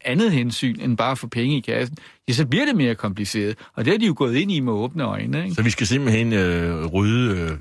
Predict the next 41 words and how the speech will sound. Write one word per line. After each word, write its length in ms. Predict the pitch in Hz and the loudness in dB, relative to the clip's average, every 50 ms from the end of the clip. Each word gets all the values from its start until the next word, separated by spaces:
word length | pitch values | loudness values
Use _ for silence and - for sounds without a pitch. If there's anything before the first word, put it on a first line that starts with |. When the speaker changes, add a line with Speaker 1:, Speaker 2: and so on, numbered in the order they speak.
| - - - | -10 -12 -10
Speaker 2:
øh, 80 | 80 | -10
Skatteministeriets 640 | 78 - - 90 104 113 104 92 - - 92 85 80 | -6 -4 -2 0 0 0 0 0 0 -2 -2 -4 -4
bygning 360 | - - 90 87 - 104 101 95 | -2 -2 -2 -2 0 0 0 0
over 120 | 82 92 | 0 -2
på 80 | 90 - - | -2 -2 -2
Christianshavn, 560 | - 78 - - 73 69 - 76 82 78 - | -2 -2 -2 -4 -4 -4 -2 -2 -2 -4 -4
hvor, 280 | 87 92 87 82 76 | -4 -2 -2 0 0
hvor, 120 | 73 78 78 | -2 -2 -2
hvor, 180 | 76 76 78 | -2 -2 -2
hvor 120 | - - - | -2 -2 -2
man 100 | - 76 | -2 -2
holder 220 | - 156 143 - | -2 -2 -2 -2
til, 280 | - - - 90 92 95 - - - - _ | -2 -2 0 0 0 0 -4 -10 -20 -12 _
og 80 | - - | -2 0
så 60 | - | 0
starte 220 | 95 - 78 - - | 0 0 0 -2 -4
forfra. 440 | - 69 64 - - - 78 71 - | -6 -8 -8 -6 -4 -4 -4 -4 -4
Og 140 | - - 82 | -4 -2 0
det, 180 | 113 120 107 | 2 2 2
det, 140 | 98 95 98 | 0 0 -2
Speaker 1:
Jamen, 160 | - - 135 | 0 0 2
jeg 100 | 139 127 | 0 2
tror, 120 | 113 131 135 | 0 0 -2
så 160 | 120 127 131 | -2 -2 -4
skal 140 | - - 131 | -2 -2 0
du 60 | 131 | 0
rydde 220 | 120 131 147 180 | 2 2 2 2
hele 240 | 156 135 143 156 127 | 2 2 2 0 -2
landet, 400 | 92 87 90 - - 185 160 127 | -2 -4 -6 -4 -2 0 0 0
fordi, 260 | 110 117 113 123 127 | 0 0 0 2 2
altså, 200 | 120 117 113 117 | 2 0 0 -2
Speaker 2:
<laughs> 380 | 120 - - - - - - - | -4 -4 -8 -12 -18 -16 -10 -8
Speaker 1:
øh, 360 | - - - - - - 113 131 | -6 -6 -4 -4 -4 -4 -2 0
der 80 | - 135 | 0 2
vil 180 | 135 135 131 | 2 4 4
være 140 | 123 135 139 | 4 2 2
så 140 | 123 - 196 | 2 2 2
mange 320 | 185 151 139 170 170 131 | 2 2 2 0 0 0
velerhvervede 560 | 117 123 143 180 196 160 139 131 123 120 117 110 | 0 0 0 0 0 -2 -2 -2 -2 -2 -4 -2
rettigheder. 600 | 104 92 107 139 147 196 185 165 165 147 135 127 | -2 -2 -2 -2 -2 0 0 2 2 2 2 2
Altså, 200 | 120 113 123 | 0 0 -2